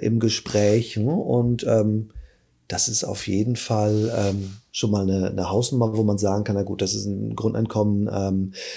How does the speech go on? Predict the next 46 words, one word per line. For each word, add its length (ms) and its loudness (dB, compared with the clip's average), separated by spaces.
das 340 0
ist 200 -2
jetzt, 180 -2
sind 220 -2
jetzt 180 0
nicht 320 -6
Peanuts, 560 2
ne, 180 2
sondern 320 2
das 160 -2
ist 140 -2
schon 160 2
eine 100 2
Summe, 320 0
ne, 460 0
ähm, 140 0
mit 120 -6
der 120 2
man 180 -2
auch 360 -4
was 120 0
anfangen 400 -2
kann. 320 -6
Insofern 300 -2
kann 120 2
man 140 2
sagen, 280 2
na 60 2
gut, 140 -2
das 160 0
ist 140 -2
mehr 420 4
als 160 0
in 100 -2
anderen 400 4
Versuchen, 580 0
wo 60 0
es 80 -4
dann 140 -2
teilweise 500 -2
nur 140 0
fünfhundert 460 2
Euro 320 2
gab, 420 -2
ne, 260 2
oder, 380 -2